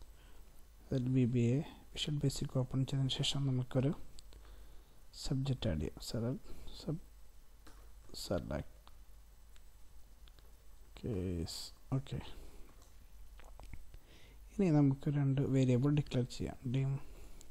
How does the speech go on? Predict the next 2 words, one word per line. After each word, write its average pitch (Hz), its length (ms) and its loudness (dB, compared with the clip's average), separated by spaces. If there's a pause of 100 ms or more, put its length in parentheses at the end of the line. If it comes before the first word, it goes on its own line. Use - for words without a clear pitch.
(1900)
ends 120 380 2 (1040)
as 135 260 -2